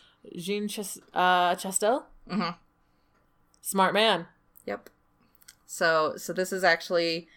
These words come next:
Speaker 2: probably where the silver story comes from.
Speaker 1: Right, that would make
Speaker 2: Is the
Speaker 1: sense.
Speaker 2: Beast
Speaker 1: This is
Speaker 2: of
Speaker 1: the very
Speaker 2: Gévaudan.
Speaker 1: first time we're hearing it re-, referenced.
Speaker 2: Yep. So the beast appeared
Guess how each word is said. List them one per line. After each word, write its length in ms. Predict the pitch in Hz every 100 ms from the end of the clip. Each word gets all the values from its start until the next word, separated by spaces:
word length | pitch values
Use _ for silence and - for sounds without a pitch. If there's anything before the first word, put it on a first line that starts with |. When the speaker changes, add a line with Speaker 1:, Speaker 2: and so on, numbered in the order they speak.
| _ _ _
Speaker 2:
probably 560 | - 160 160 170 170 156
where 420 | 156 151 151 151
the 140 | 147
silver 680 | 139 - 135 135 131 117 147 _ _ _ _ _
story 420 | - - 139 113
comes 320 | - 147 -
from. 320 | - - - 185 _ _ _ -
Speaker 1:
Right, 160 | 180
that 80 | 165
would 100 | 160
make 120 | 202
Speaker 2:
Is 80 | 156
the 60 | 247
Speaker 1:
sense. 120 | 202
Speaker 2:
Beast 220 | 156 -
Speaker 1:
This 20 |
is 60 | 170
Speaker 2:
of 40 | 165
Speaker 1:
the 40 |
very 120 | 147
Speaker 2:
Gévaudan. 60 | -
Speaker 1:
first 240 | - -
time 340 | 220 202 190 180
we're 120 | 180
hearing 300 | 202 170 175
it 100 | 165
re-, 180 | 175 175 -
referenced. 600 | 190 - 160 170 - -
Speaker 2:
Yep. 240 | 165 - _ _ _ _ - - -
So 680 | - 185 170 165 165 165 -
the 100 | -
beast 300 | 175 196 220
appeared 600 | 240 - 175 160 180 220